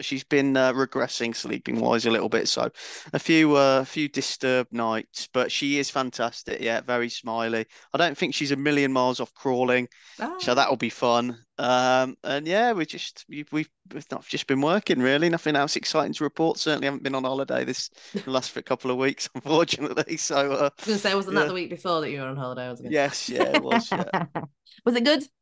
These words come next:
Speaker 1: Yeah, it was good, yeah. I, didn't we discuss it briefly on the last podcast?
Speaker 2: I can't remember if it was two weeks <laughs> ago or three
Speaker 1: Yeah,
Speaker 2: weeks
Speaker 1: no, I
Speaker 2: ago.
Speaker 1: think we did, yeah, yeah. No, it must have been, yeah.
Speaker 2: Uh, I tell you, Joe, I,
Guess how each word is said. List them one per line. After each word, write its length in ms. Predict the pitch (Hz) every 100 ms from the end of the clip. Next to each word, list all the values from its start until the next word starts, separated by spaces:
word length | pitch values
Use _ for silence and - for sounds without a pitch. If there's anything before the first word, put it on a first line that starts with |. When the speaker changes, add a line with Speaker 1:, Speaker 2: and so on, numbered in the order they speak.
| _ _ _ _ _ _ _ _ -
Speaker 1:
Yeah, 140 | 185
it 80 | 226
was 100 | 185
good, 260 | - 254 -
yeah. 240 | 226 240 190
I, 60 | 160
didn't 220 | - 208
we 60 | 208
discuss 360 | 214 - 202 -
it 100 | 196
briefly 300 | 196 196 190
on 100 | 190
the 60 |
last 260 | 196 190 -
podcast? 580 | 123 117 - 113 - -
Speaker 2:
I 60 | 220
can't 180 | 240 254
remember 220 | 220 208
if 100 | 185
it 40 | -
was 140 | 156
two 160 | - 160
weeks 240 | 170 -
<laughs> 20 |
ago 80 | 214 -
or 40 | 254
three 220 | - 302
Speaker 1:
Yeah, 100 | 147
Speaker 2:
weeks 200 | 147 143
Speaker 1:
no, 120 | 143
I 60 | 143
Speaker 2:
ago. 0 |
Speaker 1:
think 240 | 165 151
we 100 | 143
did, 280 | 143 135 131
yeah, 280 | 127 127 123
yeah. 240 | 120 120 - 127
No, 140 | 160
it 60 | 160
must 240 | 170 -
have 80 | 139
been, 200 | 120 110 _ _
yeah. 220 | 113 107 - _ _ _ -
Speaker 2:
Uh, 200 | 208 - -
I 120 | 226
tell 200 | 240 214
you, 80 | 196
Joe, 280 | 165 147 -
I, 340 | 160 165 170